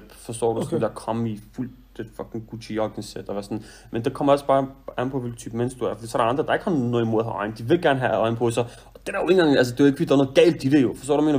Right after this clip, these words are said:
Speaker 1: Hvis du
Speaker 2: Det er bare,
Speaker 1: bare
Speaker 2: hvem
Speaker 1: den
Speaker 2: man er som
Speaker 1: type
Speaker 2: person.
Speaker 1: fyr, altså, det gør jo ikke, at du er et dårligt menneske, bare fordi, at du har, øh, Louis Vuitton fra top til tå. Du kan godt være skidesød og lide,
Speaker 2: Mm.
Speaker 1: altså, du ved, øh, alligevel, det betyder bare, at du er udadvendt, og, ha,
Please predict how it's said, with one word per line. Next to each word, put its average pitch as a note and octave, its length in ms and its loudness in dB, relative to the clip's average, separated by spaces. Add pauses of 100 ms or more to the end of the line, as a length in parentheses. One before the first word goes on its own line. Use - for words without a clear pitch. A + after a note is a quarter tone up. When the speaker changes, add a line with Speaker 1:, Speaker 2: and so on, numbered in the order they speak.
Speaker 1:
Hvis - 40 -12
du - 60 -12
Speaker 2:
Det - 80 -2
er - 40 10
bare, C#3 60 8
Speaker 1:
bare F#3+ 120 8
Speaker 2:
hvem G#3 120 8
Speaker 1:
den G3+ 80 8
Speaker 2:
man F#3 80 8
er F#3+ 100 6
som A3 80 -6
Speaker 1:
type D#3 220 0
Speaker 2:
person. F#3 240 2
Speaker 1:
fyr, F3+ 120 12
altså, C3 300 0
det A#2+ 140 -6
gør C3+ 80 6
jo C#3+ 100 10
ikke, C#3+ 140 6
at - 80 -4
du D3 40 -2
er C3+ 40 -2
et - 120 -8
dårligt B2+ 300 2
menneske, A#2+ 520 0 (240)
bare B2 180 0
fordi, C#3 200 0
at C3+ 140 4
du C3+ 80 0
har, A2+ 280 2
øh, A#2 240 2 (220)
Louis B2 280 0
Vuitton B2 340 0
fra C#3 80 -2
top C3 280 0
til - 100 -16
tå. D3+ 220 0
Du A2+ 240 -8
kan A#2+ 80 -4
godt A#2 180 -6
være C3 80 -2
skidesød C3+ 420 0
og B2+ 100 4
lide, A#2+ 220 2
Speaker 2:
Mm. F3+ 300 4
Speaker 1:
altså, C#3+ 120 0
du B2 40 -6
ved, A#2+ 120 2 (220)
øh, A2+ 540 2 (200)
alligevel, B2+ 380 0
det - 100 -12
betyder - 260 -2
bare, B2 240 2
at - 60 -14
du C3+ 80 -4
er C3 120 -6
udadvendt, C3+ 600 6
og, A2+ 180 2 (280)
ha, D#3 260 6